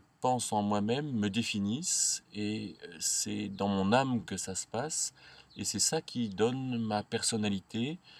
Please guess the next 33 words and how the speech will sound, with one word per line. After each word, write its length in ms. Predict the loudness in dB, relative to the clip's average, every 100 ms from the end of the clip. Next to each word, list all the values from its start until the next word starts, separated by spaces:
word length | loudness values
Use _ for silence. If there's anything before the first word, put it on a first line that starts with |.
| -20 -14
qui 160 | -8
définit 480 | -4 -4 -2 -2 -2
mon 180 | -2 -4
tempérament. 640 | -4 -6 -4 -4 -4 -6 -10 _ _ _ -20 _ _ _ _ _ _ _ -14
Euh, 600 | -12 -10 -12 -12 -14 -14 -12
écoutons 420 | -10 -8 0 2
aussi 300 | 4 2 2
ce 140 | 0
que 160 | 0 0
dit, 460 | -2 -4 -8 -4 -2
euh, 140 | -2
le 120 | -2
psaume 280 | -4 -2 -2
dix-sept, 640 | 0 0 0 -2 -8 -14
le 60 | -10
verset 300 | -8 -6 -8
trois. « 480 | -8 -2 0 0 -4 _ _ -20 -20 _ _
Ma 640 | -14 -6 0 4 6 6 4 _
pensée 600 | 0 2 2 0 0 -2 -2
ne 120 | -2
va 220 | 0 0
pas 500 | -2 -2 0 -2 -6 -12 -4
au-delà 420 | 0 2 2 2
de 60 | 4
ma 140 | 2
parole. » 600 | 6 4 6 2 0 -8 -12 _ _ _ -20 _ _ _ _ -14
Il 100 | -4
y 80 | 0
a 240 | 0 0
un 40 | 0
moyen 480 | 0 2 2 0
de 140 | 0 -4
faire, 400 | -4 -2 -2